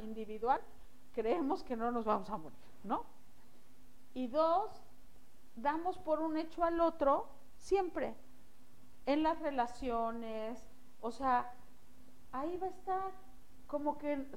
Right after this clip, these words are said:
si naciste y la abuelita estaba, como que crees que la abuelita va a estar siempre.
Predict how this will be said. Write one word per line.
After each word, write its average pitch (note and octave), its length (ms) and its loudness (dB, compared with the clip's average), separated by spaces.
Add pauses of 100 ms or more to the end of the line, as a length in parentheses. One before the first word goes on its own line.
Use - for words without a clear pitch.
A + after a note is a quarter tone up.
(140)
si C#4+ 100 0
naciste C#4+ 540 0
y F#4 40 -2
la F4+ 100 2
abuelita C#4 500 0
estaba, D4+ 520 4 (520)
como D4 260 6
que D4 140 2
crees F4+ 240 4
que G4+ 100 6
la F#4+ 100 12
abuelita D4+ 460 6
va E4+ 120 6
a - 20 6
estar E4 260 2
siempre. E4 580 0